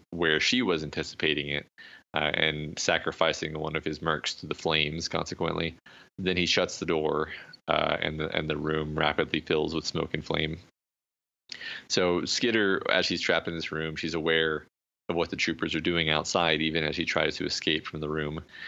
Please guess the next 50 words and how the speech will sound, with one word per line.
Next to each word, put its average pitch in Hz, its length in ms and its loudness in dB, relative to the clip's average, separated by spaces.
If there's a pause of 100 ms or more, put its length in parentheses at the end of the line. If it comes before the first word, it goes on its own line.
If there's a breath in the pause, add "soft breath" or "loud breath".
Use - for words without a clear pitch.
(160 loud breath)
and 85 120 0
she - 120 0
knows 82 240 2
that 78 80 -6
they're 80 100 0
barricading 80 580 2
the 76 80 -4
door. 78 420 0 (340 loud breath)
The 90 80 2
windows 95 380 2
are 80 120 4
already 82 280 2
boarded 78 360 0
up, 76 260 0 (400 loud breath)
uh, - 140 -2
and 82 120 0
the 85 40 2
house 87 320 2
is 78 100 0
isolated, 78 720 0
and 80 140 -4
there 78 80 2
are 80 40 0
no 82 180 4
other 80 160 2
people 80 260 -2
nearby, 78 580 2 (260 loud breath)
and 95 340 4
Calvert's 82 440 2
soldiers 78 420 0
have 80 280 0
set 82 220 2
up 80 180 0
a 82 60 -2
chain 82 260 -2
link 78 200 -4
fence 85 280 0
around 80 300 0
the 78 60 -2
whole 76 140 0
property 95 600 0 (280 loud breath)
just - 260 0
in 80 100 -2
case 78 220 0
she - 160 0
gets 78 200 -2
out 78 120 4
of 73 60 -2
the 76 60 -2
building. 80 400 0